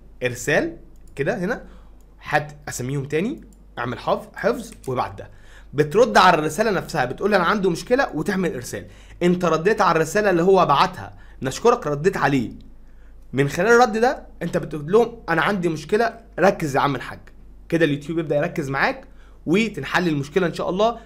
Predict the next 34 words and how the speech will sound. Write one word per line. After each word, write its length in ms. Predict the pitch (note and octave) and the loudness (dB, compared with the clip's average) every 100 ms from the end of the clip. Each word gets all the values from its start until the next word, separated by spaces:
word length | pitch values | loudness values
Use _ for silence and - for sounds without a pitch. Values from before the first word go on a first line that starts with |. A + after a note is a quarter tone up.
| - | -8
بتقعد 340 | B2+ C3 E3 C#3+ | -2 2 2 2
معاك 340 | C3 E3 - | 0 -2 0
يوم، 320 | D3+ D#3 D#3 A#2+ | 4 4 2 -6
اتنين، 420 | A#2 C#3 D#3 D3 | -8 -4 -2 -2
تلاتة، 320 | B2+ D#3 C#3+ | -4 -4 -4
اربعة، 380 | A#2 A2 D3+ C3+ | -6 -2 0 0
خمسة، 360 | - D#3+ C#3 | -4 -8 -8
ستة، 320 | - E3 - B2+ | -10 -10 -4 -4
عشر 500 | A2 C#3 - E3+ C#3+ | -2 -2 0 -2 -4
ايام، 320 | D3 E3+ E3 - | -2 -2 -2 -4
ممكن 340 | E3 F#3+ F#3 C#3+ | 0 0 0 -6
شهرين، 460 | C3+ C3+ C#3 G#2+ - - - | -6 -4 -4 -4 -14 -20 -6
ممكن 320 | D3+ D3+ C#3 | -4 -4 -6
شهر. 280 | - B2+ F#2 - - - | -6 -8 -10 -16 -20 -20
بس 120 | - | -20
خد 200 | - C#3 | -8 -6
بالك، 400 | C#3 A2 - - - - - | -4 -6 -8 -20 -20 -20 -14
ما 60 | A#2+ | -12
تبعتش 380 | A2 A2 D3 A#2+ | -8 -6 -6 -8
نموذج 340 | A2 A#2+ G2+ | -8 -8 -10
واحد، 240 | G2+ - - - - - - - - | -10 -14 -18 -20 -20 -20 -20 -12 -2
كل 240 | D#3 C#3 | 0 0
فترة 420 | F#3+ G#3 G#3 G#3+ - B2 | -2 -4 -6 -10 -14 -2
جدد 320 | D#3 D3 B2+ | 0 2 -2
النموذج، 480 | A#2+ A#2 A2+ F2 - - - - - - - | -4 -4 -6 -8 -16 -20 -20 -20 -20 -20 -6
لان 240 | B2 D#3+ | -2 0
انا 100 | D#3+ | 2
لما 220 | C#3+ A#2+ C3 | 0 0 -2
جيت 160 | F3+ | -2
عملت 300 | C#3 F3 F3 | -2 -4 -4
اسرار 240 | A2+ E3 E3 | -6 -4 -4
الطبخ 360 | F3 D#3+ - | -4 -6 -6
مع 160 | A#2+ A2+ | -8 -6
سمر 420 | - D#3 D#3 | -6 -6 -8